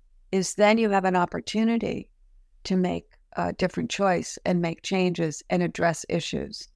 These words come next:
The climate issue, for example, some people still think that it's a hoax.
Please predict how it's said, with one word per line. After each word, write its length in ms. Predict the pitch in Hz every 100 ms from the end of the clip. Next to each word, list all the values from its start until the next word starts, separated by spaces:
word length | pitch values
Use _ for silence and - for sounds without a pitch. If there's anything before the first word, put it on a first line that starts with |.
| _ _ _ _ - - _ - _ _ _
The 100 | 214
climate 540 | - 226 214 247 - - _ - - - - -
issue, 380 | 185 - - 156
for 180 | - 180
example, 460 | 165 185 175 175
some 220 | 170 190 190
people 300 | 208 190 175
still 260 | - 180
think 240 | - 185 -
that 140 | -
it's 200 | 185 180
a 60 | 175
hoax. 560 | - 233 226 - -